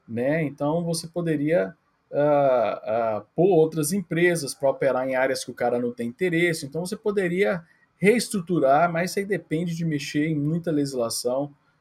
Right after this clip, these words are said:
legislação federal, estadual, municipal, porque o cara é obrigado, né? Qual que, assim, por exemplo, tem um outro lado da moeda, né, Sérgio? Tipo assim, o cara tem uma empresa de ônibus. Pela, se ele ganha uma concessão, ele é obrigado a ter a tal da regularidade.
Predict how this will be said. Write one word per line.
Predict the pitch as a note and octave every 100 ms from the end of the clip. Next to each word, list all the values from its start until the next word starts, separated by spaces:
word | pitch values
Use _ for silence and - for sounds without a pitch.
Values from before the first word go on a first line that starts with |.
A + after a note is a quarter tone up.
| _
legislação | A#2 B2 C3 - C#3
federal, | C#3 B2+ A2+ C#3
estadual, | C#3+ - B2+ B2+ C3+
municipal, | C3 B2+ - - A#2+ C3+ D#3 _ _ _ _ _
porque | - C#3+ E3+
o |
cara | E3+ E3+ F#3+
é |
obrigado, | F3+ F3+ C#3 D3+ D#3
né? | C3+ C#3
Qual | F#3
que, | F3+ -
assim, | D3 - D#3
por |
exemplo, | C#3+ C#3 D3 - - -
tem | E3
um |
outro | F#3+ G3
lado | F3+ F3+
da | D#3+
moeda, | C#3 C3 B2
né, | A#2+
Sérgio? | A#2+ G#2+ G#2+
Tipo | A2 -
assim, | B2+ A#2+ A2 _ _ _ _ _ _
o | A#2+
cara | - C#3+ E3
tem | E3
uma | F3+ F3+
empresa | E3+ E3 E3 F3+
de | D#3+
ônibus. | D#3+ B2 - - _ _ _ _ _ _ _ _ _ _
Pela, | - E3 F3+ D#3
se | -
ele | D#3+
ganha | D#3 F#3
uma | F#3+
concessão, | E3+ D#3+ D3 - F#3+
ele | F#3
é |
obrigado | D#3+ D#3+ E3 C#3+ E3 F3
a |
ter | E3 F3+
a | F3+
tal | F3 E3
da | F3
regularidade. | C#3 F3 G3+ G3+ G3+ D#3 C#3 B2 - -